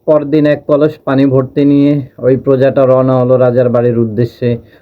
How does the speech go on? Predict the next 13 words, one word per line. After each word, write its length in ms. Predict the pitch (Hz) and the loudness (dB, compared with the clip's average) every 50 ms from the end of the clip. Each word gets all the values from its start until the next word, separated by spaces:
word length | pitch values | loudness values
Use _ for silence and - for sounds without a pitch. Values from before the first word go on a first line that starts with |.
| _ _ - | _ _ -2
তো 100 | 127 127 | 0 2
রাজার 320 | 127 131 127 143 139 143 | 2 2 0 0 0 0
বাড়ি 240 | 139 143 139 139 139 | 0 0 0 0 -2
যেতে 300 | 131 123 143 127 131 143 | 0 -2 -2 0 0 -2
যেতে 260 | 131 139 135 117 135 | -2 -2 -2 -2 -4
প্রায় 260 | 123 - 139 135 131 | -2 0 -2 -2 0
চার 220 | 127 147 131 127 120 | 0 -2 -2 -2 0
পাঁচ 180 | 131 131 123 | 0 0 0
দিন 200 | 117 113 127 120 | 0 0 0 0
লেগে 280 | 123 123 123 120 120 113 | 2 2 2 2 0 0
গেল। 280 | 110 117 110 113 120 131 - _ _ _ _ _ _ _ | -2 -2 -2 -2 -4 -4 -8 _ _ _ _ _ _ _
তো, 120 | - 120 113 | -4 -2 -2
আহ, 220 | 110 110 107 107 | 0 -2 -2 -4